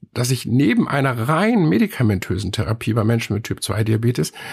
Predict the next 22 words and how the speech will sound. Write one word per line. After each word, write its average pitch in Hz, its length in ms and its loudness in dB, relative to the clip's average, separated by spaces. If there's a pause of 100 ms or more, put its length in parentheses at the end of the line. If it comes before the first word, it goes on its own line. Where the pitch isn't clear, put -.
(320)
nochmal 147 460 0
individualisiert 165 1200 2 (800)
Biofeedback 147 800 0
unterstützen 95 600 -2
kann. - 220 -4
Das 117 160 -2
heißt, 147 180 -2
die 131 120 -4
Kraft - 500 -2
des 139 140 0
einzelnen 143 680 2
Menschen 160 560 0
nutzen 131 640 -2
kann, 127 500 0
um 151 160 0
das 151 400 -2
umzusetzen. 117 840 0
Und 139 180 -2 (400)
ich 120 160 -4
merke 180 320 0
immer 208 340 0
wieder, 151 460 0